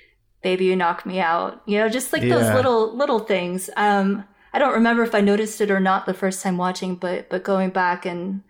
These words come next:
Speaker 1: really being able to appreciate how they constructed it. And of course, as you already noted, Pete, we know where it's going, right? So it's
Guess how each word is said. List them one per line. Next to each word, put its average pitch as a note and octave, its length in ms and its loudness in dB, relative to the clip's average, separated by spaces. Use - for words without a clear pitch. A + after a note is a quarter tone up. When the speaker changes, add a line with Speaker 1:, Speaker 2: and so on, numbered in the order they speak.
Speaker 1:
really B3 300 2
being G#3+ 280 -2
able F#3+ 220 0
to F#3 200 -4
appreciate F3+ 680 -4
how A3 180 2
they G3+ 120 2
constructed G3 640 -4
it. G3 260 -2
And G3+ 200 0
of G3 80 -4
course, - 460 -4
as A3 200 0
you A3+ 200 2
already A3 260 2
noted, G3 380 2
Pete, G3 160 0
we A3+ 100 2
know A3+ 160 4
where A3+ 120 4
it's F#3+ 220 -2
going, F#3 440 0
right? F3+ 260 -2
So F#3+ 160 0
it's G3 220 -2